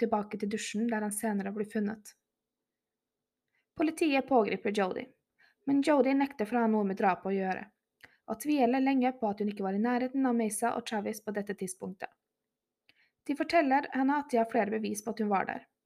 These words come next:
De har flere nakenbilder av henne der. De har blod fra, av henne fra åstedet, flere hårstrå som kommer fra henne, og et håndavtrykk på veggen som er hennes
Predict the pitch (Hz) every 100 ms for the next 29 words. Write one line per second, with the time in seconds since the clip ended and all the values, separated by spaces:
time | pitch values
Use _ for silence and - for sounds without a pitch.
0 | _ - 202 202 220 202 214 214 208 185
1 | 185 202 190 185 196 202 277 - _ _
2 | _ _ _ - 311 269 285 285 - _
3 | _ - - 240 214 226 240 240 226 202
4 | 185 - _ _ _ _ - 277 262 262
5 | 285 277 - 277 269 240 220 202 214 214
6 | 208 208 - _ _ _ - 277 262 330
7 | 302 - 277 277 269 254 208 233 269 233
8 | 233 226 240 247 277